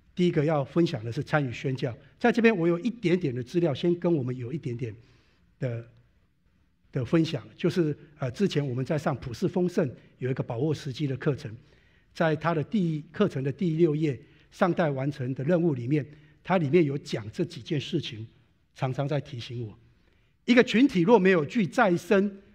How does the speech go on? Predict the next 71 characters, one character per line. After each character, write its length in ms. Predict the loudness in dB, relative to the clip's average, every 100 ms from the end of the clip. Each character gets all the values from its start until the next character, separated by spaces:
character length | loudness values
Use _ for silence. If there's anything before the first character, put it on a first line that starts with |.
| _
的 80 | 0
本 220 | 2 2
土 120 | 0 0
教 200 | 0 2
会， 120 | 0
就 140 | 0
被 140 | 0 -2
视 180 | -2
为 180 | -2 -4
最 320 | -6 0 0
少 240 | 0 -4 -4
听 280 | 2 2 2
闻 120 | -4 -12 _ _
福 200 | -2 4
音 120 | 4
的 80 | 2
群 220 | -2 -4
体， 140 | -4 -2
或 120 | -2
是 220 | -2 -6 -8 -12
福 180 | -2
音 140 | 0 2
未 100 | 0
得 140 | -4
之 180 | -8 -6
民。 160 | -6 -10 _ _ _ _ _ 2
而 120 | 4
一 80 | 4
个 40 |
教 220 | 4 4 4
会 80 |
假 180 | 2 0
如 80 | -4
自 200 | -4 -6
己 100 | -4
本 160 | -4 2
身 80 | 2
有 120 | 2
再 180 | -2 0
生 220 | 2 2
力， 180 | 0 -4 -20 _
就 140 | -2 0
是 80 |
他 140 | 0 0
不 100 | 0
需 140 | 2
要 120 | 2
借 280 | 2 2 2
由 100 | 2 0
外 240 | 0 -2
来 120 | -4
的 180 | -6 -8 -2
文 140 | 0
化 200 | 0 -2 -10 -20 _ _ _ -6
资 200 | 0 0
源， 180 | 0
可 160 | 0 0
以 140 | 0 -6 -20 -8
去 140 | -2
向 200 | 0 0
他 140 | 0 -2
的 80 | -2
族 160 | -6
群 160 | -6 -6
传 180 | -6 -6
福 160 | -4
音。 140 | -4 -4 -12 _ _ _ _ _ _ _ _ _ _ _ _ _ -20 _ 0
这 120 | 2
个 80 | 2
的 100 | 2
话， 200 | 0